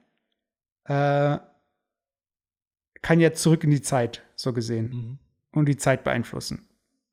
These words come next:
Speaker 1: Und,
Speaker 2: Ach, das hast du mir,
Speaker 1: ähm,
Speaker 2: glaub ich, schon erzählt. Da ging's um, du meinst die Theorie mit dem Ice King?
Speaker 1: Ja, und das ist halt, ähm, dass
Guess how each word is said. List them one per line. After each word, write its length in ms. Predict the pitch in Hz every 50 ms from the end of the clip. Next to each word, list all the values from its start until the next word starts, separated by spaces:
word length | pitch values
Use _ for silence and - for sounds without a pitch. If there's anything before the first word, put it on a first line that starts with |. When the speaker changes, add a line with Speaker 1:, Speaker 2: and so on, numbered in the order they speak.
| _ _ _ _ _ _ _ _ _ _ _ _ _
Speaker 1:
Und, 680 | _ - 151 143 143 143 139 139 139 139 139 139 135 135
Speaker 2:
Ach, 100 | 131 135
das 160 | - 160 143 139
hast 120 | 131 127
du 40 | 131
mir, 60 | 131
Speaker 1:
ähm, 40 | 131
Speaker 2:
glaub 140 | 135 139 135
ich, 80 | 131 -
schon 120 | - 127
erzählt. 580 | 120 113 - - - 131 135 127 113 - - -
Da 60 | 127
ging's 220 | 127 139 139 135 139
um, 100 | 113 101
du 200 | - 135 139 139
meinst 260 | 131 147 147 143 -
die 60 | 147
Theorie 240 | 135 - 156 147 151
mit 80 | 151 147
dem 100 | 143 135
Ice 240 | 117 139 147 - -
King? 240 | - 120 107 107 - _ _ _ _ _ _ _ _ _ _ _ _ _ - - - - - _ _ _ _
Speaker 1:
Ja, 240 | - 147 147 156 165
und 220 | 160 165 160 151
das 160 | 165 147 -
ist 160 | 165 147 -
halt, 340 | 170 160 151 151 151 151 - -
ähm, 600 | 156 151 147 143 143 143 143 143 143 143 139 - _ _ _ _ _ _ _ _ _ _ _ _ _ _ _ _ _ _ _ _ _ _ _ _ _ _ _ _ _ _
dass 480 | - 151 147 139 123 - - - - -